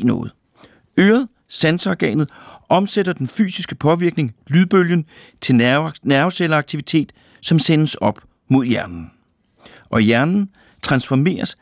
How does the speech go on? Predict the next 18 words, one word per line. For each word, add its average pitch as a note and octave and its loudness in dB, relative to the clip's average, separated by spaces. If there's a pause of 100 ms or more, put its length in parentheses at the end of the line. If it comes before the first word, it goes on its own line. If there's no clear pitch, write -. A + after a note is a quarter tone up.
(100)
nervecelleaktiviteten A#2+ 0 (220)
via D3 4
uransagelige F3+ -2
veje B2 0 (400)
til - 2
en D#3 4
subjektiv - -2
oplevelse. A2+ -4 (560)
Oplevelsen D3+ -2 (220)
af D#3+ 2
at D3 2
høre A#2 0 (320)
et D#3+ 0
træ, - -2 (380)
der D3+ 2
falder - -6 (200)
i B2+ -2
skoven. E2 -2